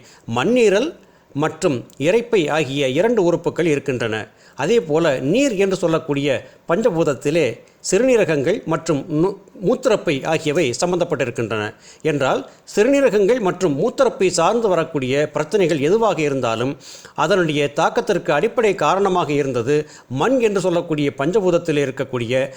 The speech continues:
மண்ணீரல் மற்றும் இரைப்பை ஆகிய இரண்டு உறுப்புகளுடைய சக்தி இயக்கம் அதிகரித்து காணப்பட்டதுதான் காரணமாக இருக்கும். இதை நாடி பரிசோதனை செய்து பார்த்துத்தான் உறுதிப்படுத்த முடியும்.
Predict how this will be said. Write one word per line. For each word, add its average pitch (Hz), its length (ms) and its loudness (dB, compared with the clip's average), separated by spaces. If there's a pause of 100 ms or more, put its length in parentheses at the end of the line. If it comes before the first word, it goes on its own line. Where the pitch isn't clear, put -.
(160)
மண்ணீரல் 226 460 0
மற்றும் 165 440 -2
இரைப்பை 185 420 0
ஆகிய 131 520 -2 (220)
இரண்டு 196 480 2
உறுப்புகளுடைய 180 520 -2
சக்தி 160 360 -2
இயக்கம் 147 320 0
அதிகரித்து 185 560 0
காணப்பட்டதுதான் 139 800 -2
காரணமாக 151 540 -2
இருக்கும். 123 360 -6 (600)
இதை 156 320 0
நாடி 185 320 0
பரிசோதனை 185 600 2
செய்து 165 320 0
பார்த்துத்தான் 143 560 -2
உறுதிப்படுத்த 165 560 -2
முடியும். 117 400 -4